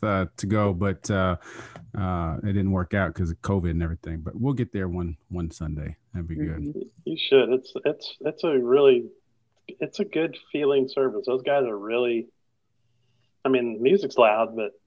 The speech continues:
Speaker 3: um, but it's, it, they really have a great sort of vibe in there. Yeah.
Speaker 1: All right, cool. And I love it. They write their own music. I didn't know that. I, I love when
Speaker 3: Mostly.
Speaker 1: I lo-
Speaker 3: I mean, they, they sing some other stuff, but they
Speaker 1: Sure.
Speaker 3: mostly write their own music.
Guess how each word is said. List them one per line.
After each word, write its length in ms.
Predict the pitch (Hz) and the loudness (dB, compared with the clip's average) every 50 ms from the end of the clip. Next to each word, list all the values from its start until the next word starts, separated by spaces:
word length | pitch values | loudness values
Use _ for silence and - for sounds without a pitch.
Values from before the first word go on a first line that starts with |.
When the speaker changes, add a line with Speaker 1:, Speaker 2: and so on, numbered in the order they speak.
| - - | -12 -10
Speaker 3:
um, 300 | 117 110 107 104 104 110 _ _ _ _ _ _ _ _ _ _ _ _ _ - | -8 -8 -8 -10 -10 -14 _ _ _ _ _ _ _ _ _ _ _ _ _ -10
but 100 | - 131 | -4 -4
it's, 240 | 143 151 143 - - | -4 -4 -6 -10 -10
it, 160 | - 131 135 135 - | -4 -4 -4 -2 0
they 100 | - 143 | 0 0
really 400 | 143 143 143 151 151 147 135 131 120 127 | 0 2 0 2 6 6 6 6 6 2
have 120 | 123 110 | -4 -4
a 120 | 113 107 104 101 - _ _ _ - | -4 -6 -6 -8 -12 _ _ _ -2
great 300 | - 123 120 120 120 117 - - _ _ _ _ _ _ _ - _ - _ _ _ _ _ _ _ _ _ _ _ _ _ _ | -2 0 2 2 0 -2 -4 -16 _ _ _ _ _ _ _ -20 _ -20 _ _ _ _ _ _ _ _ _ _ _ _ _ _
sort 200 | - - 120 110 | -10 -8 -6 -6
of 60 | 95 87 _ _ _ _ _ _ _ _ _ - 127 | -8 -10 _ _ _ _ _ _ _ _ _ -10 -2
vibe 360 | 110 110 107 107 110 110 - | 4 6 6 6 6 4 2
in 120 | 104 101 101 | 0 -2 -2
there. 220 | 98 98 98 - _ _ _ - | -4 -6 -6 -8 _ _ _ -10
Yeah. 80 | - 127 | -8 -6
Speaker 1:
All 260 | 117 92 95 127 143 | -6 -4 -4 -4 -4
right, 280 | 131 117 113 113 104 101 | -4 -4 -4 -6 -8 -12
cool. 260 | - - 135 127 104 | -10 -6 -4 -2 0
And 120 | 98 101 120 | 0 2 2
I 40 | 143 | 2
love 200 | 147 165 170 160 | 2 2 2 2
it. 60 | 151 | 2
They 100 | 151 143 | 2 2
write 200 | 135 143 143 127 | 4 2 2 2
their 100 | 151 147 | 2 2
own 120 | 143 139 | 4 6
music. 280 | 147 160 143 120 110 101 | 6 6 6 4 2 2
I 40 | 120 | 0
didn't 180 | 123 127 127 | 2 2 2
know 140 | 131 131 123 | 2 2 2
that. 200 | 107 95 90 - - - _ _ - | 0 0 -2 -4 -8 -18 _ _ -6
I, 240 | - 113 113 110 117 | -4 -4 -2 0 0
I 20 | 117 | 0
love 220 | 113 117 117 110 | 0 0 0 0
when 260 | 104 107 104 101 98 | 0 0 0 2 6
Speaker 3:
Mostly. 340 | - 165 196 190 - - 120 | 8 8 10 10 8 6 6
Speaker 1:
I 40 | 110 | 6
lo- 80 | 117 143 | 6 8
Speaker 3:
I 20 | |
mean, 160 | 175 190 185 | 8 10 10
they, 160 | 185 190 190 185 - - - - - _ - | 10 10 8 6 2 -8 -16 -20 -12 _ 6
they 120 | 160 175 | 6 6
sing 220 | 175 - 214 196 - | 8 10 8 8 8
some 160 | - 156 135 | 8 8 8
other 180 | 127 127 123 120 | 10 10 8 6
stuff, 280 | - - - 117 113 - | 4 6 6 6 8 8
but 140 | 127 117 117 | 4 4 6
they 80 | 143 | 6
Speaker 1:
Sure. 80 | 160 165 | 8 8
Speaker 3:
mostly 240 | 156 151 147 - 143 | 8 6 6 8 8
write 180 | 131 123 120 - | 10 10 8 6
their 120 | 127 120 | 4 0
own 100 | 113 110 | 0 -2
music. 240 | 110 113 110 - - | -2 -4 -6 -8 -10